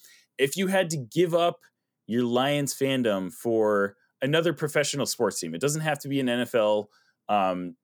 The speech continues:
sports team, but, like, if you had to give it up for a different team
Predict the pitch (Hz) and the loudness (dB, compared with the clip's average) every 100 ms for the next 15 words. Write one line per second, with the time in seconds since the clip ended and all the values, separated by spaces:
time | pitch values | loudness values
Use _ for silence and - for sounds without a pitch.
0 | _ - - 110 101 - 98 92 98 101 | _ -8 -2 -2 -2 -2 -2 0 2 2
1 | 98 117 131 147 147 120 113 123 113 110 | 0 -4 -2 0 0 -2 0 2 4 2
2 | - - 120 117 110 104 101 110 113 104 | 0 -6 0 2 2 2 -2 -2 -2 -2
3 | 104 101 110 92 90 90 | -6 -4 -4 -4 -4 -8